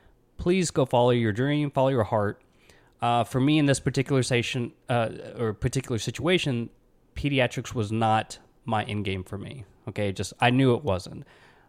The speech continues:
Um, I actually had a desire for pathology,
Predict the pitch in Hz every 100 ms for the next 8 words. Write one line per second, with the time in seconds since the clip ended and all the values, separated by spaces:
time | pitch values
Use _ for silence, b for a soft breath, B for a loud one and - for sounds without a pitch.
0 | - 107 107 104 117 117 113 - 113 107
1 | 131 135 135 123 131 127 123 - 120 131
2 | 127 131 127 123